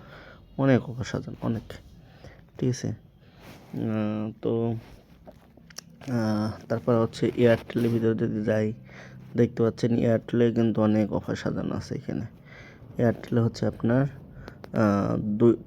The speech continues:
বিশ জিবি তিনশো মিনিট তিনশো বিয়াল্লিশ টাকা, যেখানে তিনশো টাকা রিচার্জ করলে তিনশো, আহ, তিনশো বিয়াল্লিশ টাকা, এই কিন্তু হচ্ছে আপনার বিশ জিবি তিনশো মিনিট, যেখানে,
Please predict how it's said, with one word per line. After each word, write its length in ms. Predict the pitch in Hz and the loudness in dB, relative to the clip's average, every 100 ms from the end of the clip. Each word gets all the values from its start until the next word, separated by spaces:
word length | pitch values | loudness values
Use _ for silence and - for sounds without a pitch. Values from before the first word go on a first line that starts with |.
| - | 0
বিশ 500 | 120 113 120 117 113 | 4 8 8 6 4
জিবি 200 | 127 123 | 2 4
তিনশো 420 | 131 120 113 117 127 | 4 4 4 4 4
মিনিট 220 | 131 127 - | 4 0 0
তিনশো 580 | 147 139 139 - 147 165 180 - - - - | 4 6 6 2 2 2 -2 -12 -20 -4 4
বিয়াল্লিশ 460 | 120 117 107 98 | 8 8 8 4
টাকা, 300 | - - - | 0 -2 -2
যেখানে 440 | 123 120 120 127 127 | 4 6 6 6 6
তিনশো 320 | 131 120 123 | 6 6 6
টাকা 180 | 123 123 | 4 4
রিচার্জ 260 | 123 120 | 2 -2
করলে 280 | - 123 120 | 2 2 2
তিনশো, 420 | 113 117 113 - | 4 2 2 0
আহ, 680 | 113 107 - - - - 117 | 0 0 -2 -16 -20 -2 2
তিনশো 260 | 107 117 120 | 6 4 4
বিয়াল্লিশ 340 | 123 110 107 - | 4 4 4 -2
টাকা, 560 | 120 107 110 107 - - - - - | 0 4 6 4 2 -4 -10 -10 -4
এই 140 | 127 120 | -2 2
কিন্তু 300 | 123 117 117 | 2 2 2
হচ্ছে 220 | 113 120 | 2 -2
আপনার 300 | 120 131 131 | 0 0 2
বিশ 280 | 117 110 101 | 4 4 6
জিবি 240 | 110 104 | 6 6
তিনশো 280 | 107 113 110 | 4 2 2
মিনিট, 180 | 101 110 | 2 2
যেখানে, 360 | 110 113 117 | 2 2 0